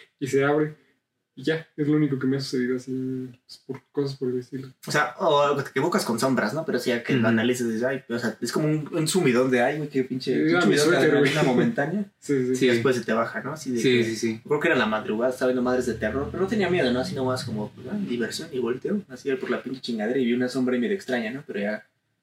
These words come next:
Speaker 3: Ajá.
Speaker 2: te dije, "Ah, no, es un... sí, solo es una puta sombra", ¿no? Pero sí veía medio creepy, ¿no?
Speaker 1: ¿Y
Speaker 2: Pero,
Speaker 1: tus
Speaker 2: pues,
Speaker 1: experiencias familiares? ¿Qué?
Speaker 2: familiares, pues es que realmente, pues,
Speaker 1: No, pues
Speaker 2: nada,
Speaker 1: ese güey
Speaker 2: ¿no?
Speaker 1: les iba a contar.
Speaker 2: Ah, cierto,
Speaker 3: Sí,
Speaker 2: cierto.
Speaker 3: sí, sí. Este,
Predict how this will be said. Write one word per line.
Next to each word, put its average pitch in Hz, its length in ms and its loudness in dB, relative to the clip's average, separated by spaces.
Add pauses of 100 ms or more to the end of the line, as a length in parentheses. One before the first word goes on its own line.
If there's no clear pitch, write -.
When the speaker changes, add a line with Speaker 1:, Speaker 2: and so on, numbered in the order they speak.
Speaker 3:
Ajá. 113 240 -2
Speaker 2:
te 117 60 2
dije, 123 160 0
"Ah, 151 200 -2
no, 120 160 -4
es - 160 -10
un... 117 340 -10
sí, 117 280 -2
solo 127 220 0
es 123 100 -4
una 127 160 -2
puta 123 200 -4
sombra", 117 320 -4
¿no? 117 160 -4
Pero - 140 -18
sí - 120 -6
veía 220 140 0
medio 196 240 -2
creepy, 196 340 -10
¿no? 214 100 -8
Speaker 1:
¿Y - 100 -16
Speaker 2:
Pero, 147 240 2
Speaker 1:
tus 143 140 2
Speaker 2:
pues, 143 100 4
Speaker 1:
experiencias 151 600 0
familiares? 131 500 -2 (100)
¿Qué? 139 60 -14 (720)
Speaker 2:
familiares, 139 760 0 (340)
pues 180 140 -10
es 233 100 0
que 208 160 0
realmente, 160 800 0
pues, 185 120 2
Speaker 1:
No, 180 60 2
pues 170 100 0
Speaker 2:
nada, - 40 2
Speaker 1:
ese 180 100 6
güey 185 120 6
Speaker 2:
¿no? 185 60 4
Speaker 1:
les 160 80 0
iba 180 100 4
a - 40 -6
contar. 143 260 -2
Speaker 2:
Ah, 202 260 4
cierto, - 240 -4
Speaker 3:
Sí, 131 220 4
Speaker 2:
cierto. 131 140 2 (100)
Speaker 3:
sí, - 80 2
sí. - 100 -14 (420)
Este, 107 640 0